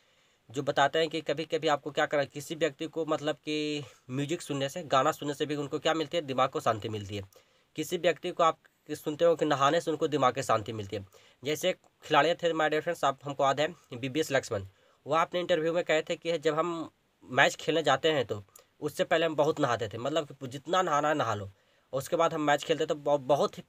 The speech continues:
दिमाग शांत होकर मैच खेलते थे। तो कहने का यह भी बात आपके ऊपर फिट बैठ सकती है। दूसरी बात होती है हमारे फ्रेंड्स कि आपको बहुत से ऐसे लोग होते हैं, वो सोचते हैं कि मुझे व्यायाम करने से शांति मिलती है, तो आप व्यायाम कर सकते हैं। मतलब कि दोस्तों, आपको दिमाग शांत करने के लिए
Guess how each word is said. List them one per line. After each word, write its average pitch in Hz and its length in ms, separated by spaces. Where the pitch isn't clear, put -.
दिमाग 143 340
शांत 131 260
होकर 123 160
मैच 113 200
खेलते 107 260
थे। 101 100
तो - 380
कहने 170 260
का 165 80
यह 151 160
भी 160 140
बात 151 220
आपके 143 220
ऊपर 175 220
फिट 156 200
बैठ 123 240
सकती 113 340
है। 101 140
दूसरी 156 240
बात 190 200
होती 185 140
है - 20
हमारे 175 180
फ्रेंड्स 185 200
कि - 100
आपको 156 300
बहुत 156 220
से 185 80
ऐसे 175 140
लोग 170 180
होते 170 180
हैं, 175 80
वो 160 280
सोचते 160 320
हैं 160 100
कि 156 80
मुझे 151 380
व्यायाम 127 320
करने 123 220
से 160 180
शांति 120 380
मिलती 143 220
है, 156 60
तो - 80
आप 104 60
व्यायाम 113 240
कर 143 120
सकते 135 280
हैं। - 60
मतलब 160 480
कि 202 120
दोस्तों, 160 320
आपको 156 200
दिमाग 135 400
शांत 135 280
करने 143 240
के 185 80
लिए 151 140